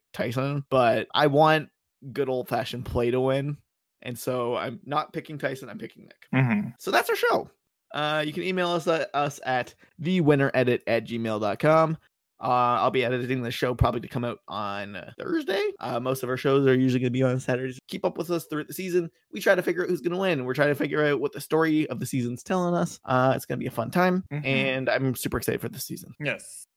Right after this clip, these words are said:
Speaker 2: I'm more excited than I thought I would be.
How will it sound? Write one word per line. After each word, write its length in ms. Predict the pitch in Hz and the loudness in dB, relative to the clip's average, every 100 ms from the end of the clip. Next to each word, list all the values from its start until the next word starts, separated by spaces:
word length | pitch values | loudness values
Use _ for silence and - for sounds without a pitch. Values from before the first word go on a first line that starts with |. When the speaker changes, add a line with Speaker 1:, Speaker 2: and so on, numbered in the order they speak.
| - 113 _ _ _ | -20 -20 _ _ _
Speaker 2:
I'm 380 | 123 127 123 - _ _ - | -6 -6 -6 -14 _ _ -6
more 200 | 165 240 | 0 0
excited 320 | 247 208 185 | 0 -2 -2
than 120 | 156 | -2
I 100 | 139 | -2
thought 200 | 131 113 | -2 -6
I 80 | 101 | -6
would 140 | 104 - | -10 -14
be. 240 | - | -18